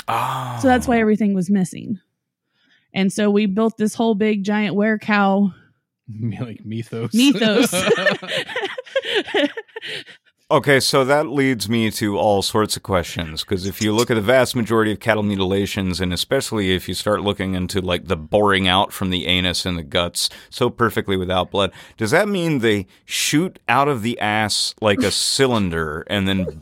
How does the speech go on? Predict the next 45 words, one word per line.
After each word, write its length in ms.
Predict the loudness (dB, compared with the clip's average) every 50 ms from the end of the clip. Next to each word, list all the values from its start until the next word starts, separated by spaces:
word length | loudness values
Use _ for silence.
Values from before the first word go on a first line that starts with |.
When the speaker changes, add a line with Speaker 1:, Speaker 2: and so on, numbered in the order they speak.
| -10 0 2
Speaker 1:
burst 420 | 4 4 4 4 2 -2 -2 -2 -2
into 800 | 0 0 2 2 0 0 -2 -4 -2 -2 -2 0 0 -2 -2 0
the 120 | 0 0
were 240 | 2 2 2 2 0
cow? 480 | -2 -2 -2 0 2 2 2 2 0 0
Like, 300 | 0 0 -2 -2 -2 -2
how 200 | -2 0 2 2
does 200 | 2 0 -2 -4
this 240 | -4 -6 -6 -6 -6
work? 200 | -8 -8 -8 -12 _ _ _
Speaker 2:
That, 200 | -10 -10 -10 -4 -4 -2
that, 280 | -2 -2 -2 -4 -8 -10 -16 -18 -18 _ _ _ _ -20 -20 -20 -20 -20 -20 -20 -20 _ _ _ _ _ _ _ _ _ _ _
sure. 260 | -20 -10 -8 -4 -2 -2
Speaker 1:
Does 100 | -2 -2
it 140 | -2 -4 -4
come 200 | -4 -2 -2 -2
Speaker 2:
<laughs> 20 |
Speaker 1:
catapulting 920 | -4 -4 -4 -2 0 0 0 0 -2 0 2 2 2 4 4 2 2 2 0
out 280 | 0 2 2 2 2
like 160 | 2 2 0 0 -2 -2 -6 -8 -8 -8 -12 -18 _ _ _ _ _ _
Speaker 2:
Chad 260 | -6 -4 -2 -2 -2 -2
is 80 | -2 -2
our 140 | -2 -4 -2
leading 300 | -4 -4 -2 -2 -2 -2
expert 400 | -4 -6 -8 -12 -10 -8 -8 -6
on 140 | -6 -6 -8
the 80 | -8
were 180 | -8 -8 -8 -10
cow, 320 | -10 -10 -10 -8 -8 -10 -12 -12 _
and 140 | -10 -8 -6
unfortunately, 240 | -6 -6 -6 -2 0
Speaker 1:
Ah, 640 | 2 4 4 4 4 6 4 4 4 4 2 0 0
he's 140 | -2 -2 -2
Speaker 2:
he 60 | -2 -2
is 60 | -2
Speaker 1:
not 180 | 0 0 0
Speaker 2:
not 140 | 0 -2 -2 -2
Speaker 1:
here. 100 | -2 -2
Speaker 2:
here 140 | -4 -4
Speaker 1:
Okay. 80 | -6 -6 -6
Speaker 2:
tonight. 400 | -6 -6 -6 -6 -8 -12 _ -20 -18 -14
Speaker 1:
All 80 | -12 -10
right. 160 | -8 -8 -6 -2
Speaker 2:
But, 260 | 0 0 0 0 0
uh, 220 | 0 0 0 -2